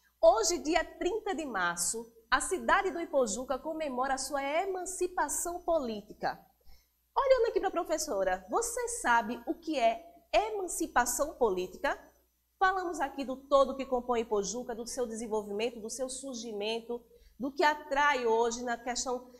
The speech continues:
de desenvolvimento social e profissional dentro do nosso município, mas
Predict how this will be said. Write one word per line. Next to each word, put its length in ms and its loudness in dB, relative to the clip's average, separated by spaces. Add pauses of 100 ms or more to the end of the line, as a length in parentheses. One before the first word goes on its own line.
de 80 -6
desenvolvimento 640 0
social 1000 0 (280)
e 260 -6
profissional 800 2
dentro 260 -2
do 100 -6
nosso 320 -4
município, 680 -4 (420)
mas 500 -2